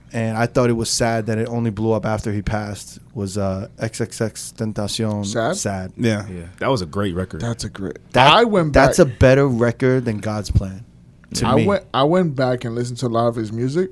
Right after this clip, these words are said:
Speaker 1: Oh, it's
Speaker 2: Dude,
Speaker 1: amazing.
Speaker 2: the kid
Speaker 4: Yeah.
Speaker 2: was fucking
Speaker 1: Dude, I don't, I know,
Speaker 2: talented.
Speaker 1: I know, like, y-, there was issues, and he was going through some shit, and he obviously fucked up with the law and shit like that. But yo, man,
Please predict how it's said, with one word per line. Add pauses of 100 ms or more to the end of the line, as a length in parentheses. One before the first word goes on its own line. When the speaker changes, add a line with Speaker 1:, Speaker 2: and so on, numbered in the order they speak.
Speaker 1:
Oh,
it's
Speaker 2:
Dude,
Speaker 1:
amazing.
Speaker 2:
the
kid
Speaker 4:
Yeah.
Speaker 2:
was
fucking
Speaker 1:
Dude,
I
don't,
I
know,
Speaker 2:
talented.
Speaker 1:
I
know,
like, (560)
y-,
there
was
issues, (100)
and
he
was
going
through
some
shit, (140)
and (840)
he
obviously
fucked
up
with
the
law
and
shit
like
that.
But
yo,
man,